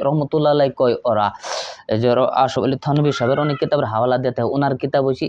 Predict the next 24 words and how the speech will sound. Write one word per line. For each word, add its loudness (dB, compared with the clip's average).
এই -2
যে -2
এইটা। 0
তা -2
আমি 2
এক -2
একটা 0
কিতাবের 2
খণ্ডন 2
আপনাদের 0
সম্মুখে 0
করব। 2
আজকে 0
মাত্র 2
দুই 4
একটা 0
কিতাবের 0
খণ্ডন -2
আমি 0
করবার 2
চাই, 0
যদি 0
টাইমে 2
কুলাই। 0